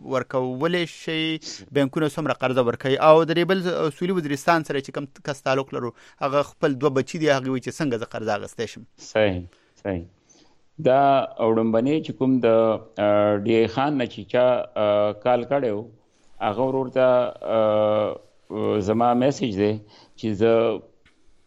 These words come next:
Speaker 2: د شلو زرو نه نیسه د یو کس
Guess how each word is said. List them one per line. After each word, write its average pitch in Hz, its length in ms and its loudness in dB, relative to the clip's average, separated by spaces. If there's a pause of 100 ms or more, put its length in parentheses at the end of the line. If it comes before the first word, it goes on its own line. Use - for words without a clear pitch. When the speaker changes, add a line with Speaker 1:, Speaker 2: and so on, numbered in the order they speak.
(340)
Speaker 2:
د 113 200 4 (120)
شلو 160 320 0 (100)
زرو 127 200 0
نه 120 200 -4
نیسه 127 300 -4 (500)
د - 20 -2 (120)
یو 127 100 4 (160)
کس 139 180 0